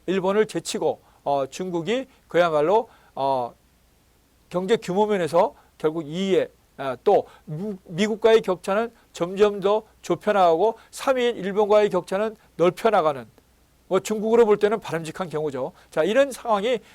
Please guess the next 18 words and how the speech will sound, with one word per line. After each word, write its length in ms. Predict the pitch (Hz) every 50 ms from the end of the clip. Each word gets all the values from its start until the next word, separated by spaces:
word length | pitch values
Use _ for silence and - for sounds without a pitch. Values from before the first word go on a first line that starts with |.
| - _ _ _ _
도래하고 920 | - 160 170 185 202 190 156 - - _ _ _ _ _ - 190 180 202
있으면서 520 | 180 - - 190 180 151 151 170 202 233 - _ _ _ _ _
팍스 420 | - - 262 254 - - - 262
시니카, 500 | 233 - - 247 233 214 - - 151 127 - _
그러니까 280 | - - 147 - 196 147 - - - - _ _ -
우리가 260 | - 156 180 196 220
이제 120 | 202 180 196
앞에서 420 | 170 - - 185 156 - 202 190
봤던 280 | 180 175 170 202 196 185 -
팍스 360 | - 214 196 - - - 208
로마나, 520 | 190 180 170 170 175 180 196 220 247 277 _ _ _ _ _ _ _
팍스 400 | - - - 196 190 - - 214
브리테니카, 840 | 185 - - 160 180 180 - - 196 175 175 151 - 202 208 240 269 - _ _ _ _ _
지금 180 | - - 196 165
현재 200 | 190 202 185 202
진행되고 600 | 208 - 170 180 185 185 185 175 180 170 175 170
있는 180 | 165 185 196
팍스 560 | 196 - - 175 185 - - - 214 220 220